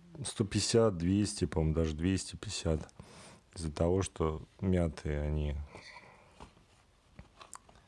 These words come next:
Ну, вот здесь вот бока, видите, помятые. Ну, состояние, я считаю, хорошее.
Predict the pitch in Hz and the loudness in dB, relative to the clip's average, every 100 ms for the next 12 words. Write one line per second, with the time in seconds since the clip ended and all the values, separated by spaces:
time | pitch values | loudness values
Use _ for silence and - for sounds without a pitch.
0 | - - - - - - - - - - | -20 -20 -20 -20 -20 -20 -20 -20 -20 -20
1 | - - _ _ 104 92 87 82 - 78 | -20 -20 _ _ 0 2 2 -2 -2 -4
2 | 73 85 - 82 76 92 90 - 80 80 | 0 0 2 0 2 -2 -4 -6 -2 2
3 | 92 87 - 80 78 73 - 101 90 104 | 2 0 -4 -4 -4 -6 -8 -4 0 2
4 | 107 87 - 110 - 98 - 92 95 98 | 2 0 -4 -10 -6 -4 -2 0 2 2
5 | 101 90 80 78 - 90 85 92 85 85 | 2 0 0 -2 -2 -6 -8 -8 -6 -6
6 | 87 85 82 - - 85 82 78 78 82 | -2 -2 -2 -6 -2 0 2 0 -4 -8
7 | - 85 85 87 - 82 | -2 0 2 2 0 -2